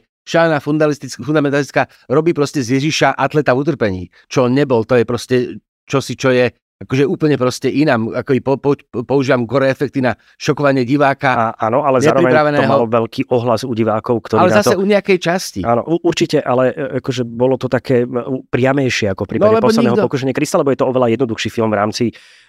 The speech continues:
Speaker 2: filmového jazyka a rozvíjania toho príbehu.
Speaker 1: A
Speaker 2: A hlavne
Speaker 1: modeloví diváci nikdy nevideli toľko krvi na plátne v ničom.
Speaker 2: Áno, teda ne-, to určite
Speaker 1: <laughs>
Speaker 2: áno. Pre
Speaker 1: Vieš.
Speaker 2: niektorých to bol veľký skok niekam inam, aj keď
Speaker 1: Presne.
Speaker 2: my,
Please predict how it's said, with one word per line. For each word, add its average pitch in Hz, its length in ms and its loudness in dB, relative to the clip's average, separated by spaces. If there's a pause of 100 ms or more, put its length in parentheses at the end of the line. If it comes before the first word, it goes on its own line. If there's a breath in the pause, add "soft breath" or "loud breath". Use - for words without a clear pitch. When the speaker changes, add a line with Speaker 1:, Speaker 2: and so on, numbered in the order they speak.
(220 loud breath)
Speaker 2:
filmového 113 560 0
jazyka 104 640 -2
a 104 80 -2
rozvíjania 107 560 -2
toho 104 160 -2
príbehu. 104 400 -2
Speaker 1:
A 147 80 2
Speaker 2:
A - 0 -
hlavne 175 160 2
Speaker 1:
modeloví 202 320 2
diváci 180 800 -4
nikdy 196 400 -2
nevideli 151 480 0
toľko 147 240 0
krvi 143 320 0
na 120 80 2
plátne 123 400 0
v 123 160 0
ničom. 87 320 -4
Speaker 2:
Áno, 139 320 0
teda 123 240 0
ne-, 117 240 -4
to 143 160 -2
určite 143 400 0
Speaker 1:
<laughs> - 0 -
Speaker 2:
áno. 113 240 2
Pre 113 160 -2
Speaker 1:
Vieš. 120 160 0
Speaker 2:
niektorých 123 240 -2
to 127 80 -2
bol 117 160 0
veľký 113 320 -2
skok 110 240 -4
niekam 113 240 -2
inam, 117 180 0
aj 110 140 0
keď 147 40 4 (120)
Speaker 1:
Presne. 120 160 -2
Speaker 2:
my, 123 120 2